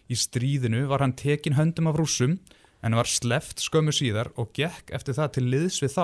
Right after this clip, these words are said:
sem áróðurs rithöfundur. Þekktastur er hann þó fyrir húmor sinn og sköpun sína á brosmildum einfeldningi,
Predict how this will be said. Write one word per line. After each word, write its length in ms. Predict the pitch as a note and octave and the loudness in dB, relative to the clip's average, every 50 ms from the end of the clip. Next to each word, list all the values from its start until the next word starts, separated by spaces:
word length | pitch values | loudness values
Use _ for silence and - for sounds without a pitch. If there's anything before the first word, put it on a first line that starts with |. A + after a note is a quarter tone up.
| C3 G2+ | 0 0
sem 220 | - - A2+ G2+ - | -2 -4 -4 -6 -4
áróðurs 640 | - A#2 C3 D#3+ F3+ E3 D#3+ D#3+ D3+ C3 B2 - | -2 -2 0 0 0 0 0 0 0 0 -2 -2
rithöfundur. 600 | G#2+ A#2 B2 D3+ F3+ - - A#2+ F#2 - C#2+ - - _ _ _ _ _ _ _ _ _ _ _ _ - | -2 -2 -2 -2 -2 -2 -2 -4 -2 -4 -6 -12 -14 _ _ _ _ _ _ _ _ _ _ _ _ -2
Þekktastur 680 | - B2+ D3 - - - - F3 D#3+ - - E3 D3+ - | 0 0 0 0 -6 -4 -4 -4 -2 0 -2 -2 -2 -2
er 220 | - D3+ D#3 C3+ | -2 -2 0 0
hann 200 | C3+ B2+ C#3 D#3 | 0 0 -2 -2
þó 160 | - - D3+ C#3 | -4 -4 -4 -2
fyrir 220 | B2 - C3 A#2 G2 | 0 0 -2 0 0
húmor 380 | A2+ A#2+ C3 C#3 D3 D3 D3 | 0 0 2 2 0 0 -2
sinn 300 | C#3+ - D#3+ D#3+ E3+ F3+ F#3 - | -2 -4 -2 -2 -2 -4 -6 -8
og 140 | - B2 A2+ | -10 -10 -10
sköpun 480 | - - - B2 C#3 D#3 D#3 - C#3 | -10 -6 -4 -2 -2 -2 -2 -4 -4
sína 200 | B2 - B2 A#2 | -4 -2 -2 -2
á 80 | G#2 A#2 | -2 -4
brosmildum 880 | A2 - - A2+ A#2+ B2+ D3+ E3 - - - D3+ D3 C#3+ - - C#3 C#3 | -6 -4 -4 -4 -2 -2 -2 -2 -4 -4 -4 -4 -4 -2 -2 -4 -4 -4
einfeldningi, 840 | - C3+ C#3 D3+ D#3+ D#3+ - D3 C3+ B2+ - B2 A2 G2+ - G#2+ A#2+ | -2 -2 0 0 -2 0 0 -2 -2 0 0 -2 -2 0 0 -2 -2